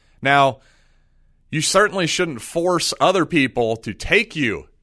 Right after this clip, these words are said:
into this, into said sky. You can't put a gun to a pilot's head and make them do anything, but that's what trade is, right? If you can find a pilot to take you up in the air,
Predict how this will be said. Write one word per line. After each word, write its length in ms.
into 220
this, 180
into 240
said 340
sky. 380
You 160
can't 260
put 120
a 60
gun 380
to 120
a 40
pilot's 560
head 240
and 160
make 260
them 200
do 180
anything, 680
but 120
that's 200
what 200
trade 420
is, 300
right? 320
If 280
you 100
can 180
find 360
a 60
pilot 560
to 80
take 300
you 120
up 140
in 80
the 140
air, 320